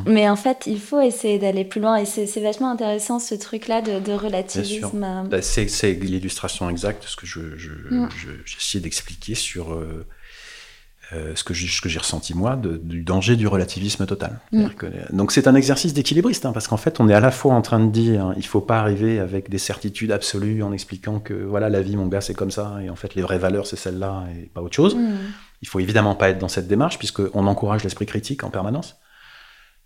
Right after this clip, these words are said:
Speaker 2: Mais il faut pas non plus, et c'est là que c'est un exercice d'équilibriste, il faut pas non plus être dans le relativisme total et dire, bah, ça, c'est mon point de vue, mais après tout, euh, si tu penses que quand quelqu'un fait quelque chose de mal, il faut l'exécuter, bon, bah, écoute, c'est un autre point de vue, tu peux y aller, euh, et cetera.
Speaker 1: Oui, c'est ça, c'est
Speaker 2: Et cetera.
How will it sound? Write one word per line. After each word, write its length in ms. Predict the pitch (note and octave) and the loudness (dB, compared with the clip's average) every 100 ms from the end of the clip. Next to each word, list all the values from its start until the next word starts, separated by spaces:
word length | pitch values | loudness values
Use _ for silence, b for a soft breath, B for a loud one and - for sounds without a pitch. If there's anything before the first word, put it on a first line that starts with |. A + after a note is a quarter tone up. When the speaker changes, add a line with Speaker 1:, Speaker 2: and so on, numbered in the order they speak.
| _ _ | _ _
Speaker 2:
Mais 100 | A2+ C3 | 4 4
il 60 | |
faut 100 | C3+ | 4
pas 120 | B2 G#2+ | 4 4
non 140 | G2+ | 2
plus, 260 | - - - | 0 -6 -8
et 40 | |
c'est 140 | - G2+ | -8 -4
là 100 | A2+ | -4
que 60 | |
c'est 120 | G#2 | -2
un 60 | G2+ | -2
exercice 440 | G2 G2+ - G#2+ | -2 -4 -6 -6
d'équilibriste, 600 | G#2 - F#2+ F2+ B2 G3+ G#2+ | -6 -8 -6 -2 -2 -2 -8
il 60 | |
faut 100 | - | -8
pas 100 | G2 | -2
non 140 | F#2 F#2 | -2 -2
plus 200 | C3 C#3 | -2 -2
être 120 | G#2 | -2
dans 120 | G#2+ | -2
le 60 | G2 | -2
relativisme 420 | F#2 F2+ G2 - | -4 -6 -10 -8
total 380 | F#2+ - C3 - | -8 -4 0 0
et 20 | |
dire, 260 | F#2 A2 A2 | 0 -2 -4
bah, 120 | - | -2
ça, 220 | - A#2+ | -4 -4
c'est 100 | - | -4
mon 140 | F#2+ F#2 | -4 -6
point 160 | - | -6
de 40 | F#2+ | -4
vue, 180 | E3 D#3 | -2 0
mais 80 | E2 | 0
après 240 | E2 E2 | -4 -12
tout, 340 | B2+ C#3+ A#2+ E2+ | -10 -10 -8 -10
euh, 60 | |
si 160 | - - | -10 -10
tu 120 | - | -6
penses 200 | A2+ A2 | -4 -4
que 100 | G2+ | -4
quand 140 | - | -6
quelqu'un 260 | D#2+ F2 G2 | -6 -4 -6
fait 140 | - | -8
quelque 140 | F2 - | -12 -10
chose 200 | F2+ F2 | -10 -8
de 60 | |
mal, 160 | E2 F#2+ | -8 -8
il 60 | F#2 | -8
faut 120 | F2 | -10
l'exécuter, 560 | E2 D#2+ D#2+ E2+ G2+ G#2+ | -8 -10 -10 -8 -6 -6
bon, 180 | F2 G#2+ | -6 -8
bah, 260 | - - - | -8 -12 -12
écoute, 160 | - - | -14 -12
c'est 100 | D#2 | -10
un 100 | D#2 | -10
autre 100 | - | -6
point 140 | F#2+ | -6
de 40 | |
vue, 220 | D#2 G2 C3 | -4 -6 -6
tu 100 | - | -8
peux 140 | E2 | -10
y 60 | C#2+ | -10
aller, 320 | F2 C3 A#2 | -12 -12 -12
euh, 100 | - | -14
et 60 | - | -10
cetera. 200 | F#3 A#3 | 2 6
Speaker 1:
Oui, 200 | B3+ A#3 | 6 4
c'est 160 | - F#3 | 2 -4
ça, 340 | A3 G#3 E3+ | 0 0 0
c'est 120 | E3+ F3+ | -4 -4
Speaker 2:
Et 20 | |
cetera. 280 | E3 - | -4 -4